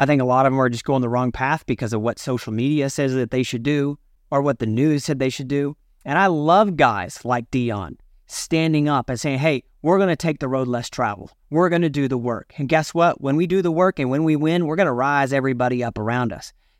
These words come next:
Think about yourself, your financial situation, where you're at with your family, your friends. If you were the best version of yourself, how much could you lift up everybody around you?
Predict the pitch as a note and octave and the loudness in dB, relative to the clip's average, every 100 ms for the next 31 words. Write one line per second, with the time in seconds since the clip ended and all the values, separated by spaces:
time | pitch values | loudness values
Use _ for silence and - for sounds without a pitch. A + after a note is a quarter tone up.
0 | - D#3 D3+ D3 - B2 D3 G#2+ - - | -2 2 4 2 0 -2 0 0 -4 -4
1 | C3+ C#3 - C#3+ C#3+ C#3 B2+ - B2 A#2 | 0 0 0 -2 0 -2 -4 -6 -6 -4
2 | G#2+ G#2+ - A2 D3 D3+ C#3 C#3 C#3+ C#3+ | -4 -4 -6 0 2 2 2 0 -2 -4
3 | B2+ C3+ B2 A#2 A2+ B2+ - D3+ A#2+ - | -4 -2 -2 -2 -2 -4 -2 0 0 -4
4 | _ _ _ D#3+ C#3 E3+ A#3 A#3 G#3+ F#3+ | _ _ _ -4 -2 0 2 2 0 -2
5 | _ - C#3 B2+ A#2 F3+ G#3 - _ - | _ -6 -6 -2 2 2 2 -6 _ -14
6 | A#2+ E3 G#3 C#3+ C3 A#2 - E3+ F3 D3+ | -4 2 2 2 0 -2 -2 2 2 0
7 | B2+ A2+ A2+ - G3+ D#3 B2 - A3+ A#3 | -2 -2 -4 0 2 2 0 0 2 4
8 | G#3 - F3 D3 D#3 D3 - C3 D3+ C#3+ | 2 2 -2 0 0 0 0 0 0 0
9 | C3 C3 B2 F3 D3 | 0 0 0 0 0